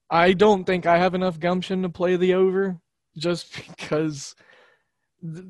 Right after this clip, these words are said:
Shane Bieber's just on a tear right now, and both these guys have really low whip, you know, so take the E R A out of it. But, I mean, I think Bieber has a sub one whip. It's at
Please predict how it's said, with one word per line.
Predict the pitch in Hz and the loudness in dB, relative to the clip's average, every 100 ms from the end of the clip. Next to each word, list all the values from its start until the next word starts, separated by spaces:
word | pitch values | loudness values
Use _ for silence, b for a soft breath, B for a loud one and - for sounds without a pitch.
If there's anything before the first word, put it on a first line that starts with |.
| - | -8
Shane | - 240 220 | 0 2 4
Bieber's | 185 185 160 143 139 | 2 2 0 -2 -6
just | 135 - | -8 -6
on | 135 | -6
a | 117 | -8
tear | 107 - 131 127 123 | -14 -10 -6 -4 -4
right | 127 135 | -6 -10
now, | 135 127 131 131 - | -10 -8 -8 -12 -8
and | 156 147 | -4 2
both | 170 175 | 2 2
these | 196 151 | -2 0
guys | 143 139 131 | 0 0 0
have | 127 113 | -6 -6
really | 135 151 147 | -4 -2 -2
low | 135 135 123 - | -2 -2 -4 -6
whip, | 117 139 - - _ _ - | -4 -4 -4 -14 _ _ -14
you | 143 | -10
know, | 127 | -8
so | 117 139 | -8 -8
take | 151 202 | -2 -2
the | 185 202 | -2 2
E | 185 | 4
R | 160 147 | 4 4
A | 147 | 0
out | 123 143 | 0 -2
of | 143 123 | -2 -8
it. | 135 - b b b b b | -12 -16 b b b b b
But, | 165 | -2
I | 170 | 0
mean, | 165 | 2
I | 160 | 0
think | - 196 160 _ _ - | 2 -2 -2 _ _ -8
Bieber | 165 190 175 160 | -2 0 2 4
has | 156 139 | 2 2
a | |
sub | 131 - 170 156 147 127 - _ _ | -6 -2 0 0 0 -10 -18 _ _
one | 151 160 151 143 131 | -4 -2 -2 -4 -8
whip. | 127 131 135 _ _ _ | -6 -6 -6 _ _ _
It's | 139 160 | -8 -4
at | 135 | -4